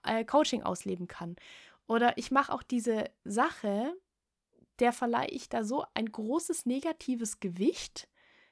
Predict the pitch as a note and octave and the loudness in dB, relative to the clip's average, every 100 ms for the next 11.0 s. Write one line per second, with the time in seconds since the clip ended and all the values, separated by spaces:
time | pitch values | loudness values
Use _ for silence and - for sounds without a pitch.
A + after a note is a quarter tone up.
0 | _ _ B3 B3 A#3+ B3+ A#3+ A#3+ C4 B3+ | _ _ 2 4 2 0 0 -2 0 0
1 | A#3 - G#3 - F4 - G3+ F#3+ G#3 G3+ | 0 0 -2 0 0 2 0 2 2 0
2 | C4+ B3 A#3 G#3+ G3+ G#3 - - - A3+ | -2 0 0 2 2 0 -12 -20 -2 2
3 | G#3 G#3 B3+ C4+ A3 G#3 - C#4 C#4 A3 | 2 6 4 4 0 0 0 0 0 0
4 | G#3 G3+ F#3+ - A3+ B3 G#3 F#3+ - - | 0 -2 -4 2 4 6 2 -2 -4 0
5 | C#4 F#3 G#3+ A3 A3 B3 A3+ A3 C4+ - | 2 2 0 -2 0 2 2 0 -4 -6
6 | - - - C4 C#4 - G#3 - C4 - | -12 -18 -2 0 0 0 0 2 0 2
7 | A#3+ G#3+ A3+ A3+ A3+ G#3 C4 C#4 - G#3 | -2 -2 -2 -2 -2 -2 2 2 2 -2
8 | G#3 F#3+ G#3+ E4 - - - _ _ _ | -6 -2 0 0 0 -8 -16 _ _ _
9 | - A3+ B3+ - - - G#3+ A#3 - D4+ | -2 2 4 2 0 -2 -2 -4 -6 -2
10 | B3+ A#3 C4 A3 - - - F3+ F3 | -2 -2 -2 -2 -6 -10 -8 -4 -4